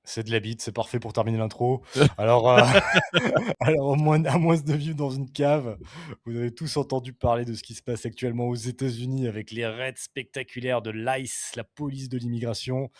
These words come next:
Speaker 1: l'ice, euh, s'est chargé de l'application des lois
Speaker 2: Non,
Speaker 1: migratoires et
Speaker 2: ice,
Speaker 1: des
Speaker 2: c'est
Speaker 1: enquêtes.
Speaker 2: L, L apostrophe ice, parce que les gens, ils vont dire, c'est quoi l'ice ?
Speaker 1: Ah oui.
Speaker 2: Le ice ou la ice, L apostrophe ice. Donc, c'est ice,
Speaker 1: Com-,
Speaker 2: non, en fait,
Speaker 1: les Français,
Speaker 2: allez
Speaker 1: comment ils
Speaker 2: Google.
Speaker 1: diraient ?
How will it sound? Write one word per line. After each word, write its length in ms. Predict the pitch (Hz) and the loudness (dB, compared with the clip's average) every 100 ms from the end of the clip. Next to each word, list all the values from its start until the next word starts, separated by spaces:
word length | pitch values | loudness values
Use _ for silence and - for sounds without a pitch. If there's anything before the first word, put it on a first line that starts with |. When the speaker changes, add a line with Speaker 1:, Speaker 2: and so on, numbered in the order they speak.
| - - - | -12 -12 -2
Speaker 1:
l'ice, 400 | 110 135 135 - | 2 2 2 -4
euh, 180 | 107 101 | -6 -6
s'est 160 | - 101 | -8 -6
chargé 320 | 113 107 120 | -4 -2 -4
de 120 | 113 | -8
l'application 580 | 113 - - 117 - 127 | -12 -12 -8 -8 -4 -6
des 80 | 107 | -4
lois 200 | 110 113 | -4 -4
Speaker 2:
Non, 40 | |
Speaker 1:
migratoires 440 | 113 117 - 127 | 4 4 8 8
et 40 | 139 | 8
Speaker 2:
ice, 20 | |
Speaker 1:
des 120 | 98 98 | 4 -4
Speaker 2:
c'est 100 | 117 | 4
Speaker 1:
enquêtes. 320 | 117 113 - 131 | 8 8 8 8
Speaker 2:
L, 220 | 147 147 - _ _ - | 8 6 2 _ _ 6
L 200 | 139 151 | 8 8
apostrophe 500 | 127 123 123 123 _ - | 4 0 2 0 _ 2
ice, 240 | 113 120 - | 2 2 -4
parce 160 | 90 | -6
que 80 | 95 | -2
les 100 | 90 | 0
gens, 120 | 104 | 0
ils 100 | 104 | -2
vont 80 | 95 | -2
dire, 160 | 95 - | -4 -4
c'est 100 | - | -2
quoi 140 | 101 | 0
l'ice ? 340 | 101 101 - - _ _ _ _ _ | 2 0 -2 -16 _ _ _ _ _
Speaker 1:
Ah 160 | 95 92 | -10 -8
oui. 220 | 101 104 | -8 -6
Speaker 2:
Le 400 | 95 98 113 135 - 120 127 | 2 8 10 8 10 8 8
ice 160 | - | 2
ou 80 | 104 | 2
la 280 | 107 104 123 | 4 4 2
ice, 160 | - - | 0 0
L 240 | 117 135 - | 2 2 -2
apostrophe 440 | 110 - 113 - - | -6 -2 -4 -2 -2
ice. 160 | 95 | -4
Donc, 140 | - 98 | -6 -12
c'est 140 | - | -4
ice, 280 | 107 98 - | 0 0 -2
Speaker 1:
Com-, 180 | 139 - | -2 -2
Speaker 2:
non, 160 | - 87 | -4 -8
en 60 | |
fait, 140 | 95 120 | -2 -2
Speaker 1:
les 20 | |
Français, 220 | - 147 | 4 4
Speaker 2:
allez 60 | 175 | 4
Speaker 1:
comment 160 | 104 | 4
ils 40 | 120 | 4
Speaker 2:
Google. 80 | 120 | 4
Speaker 1:
diraient ? 300 | 127 113 | 4 2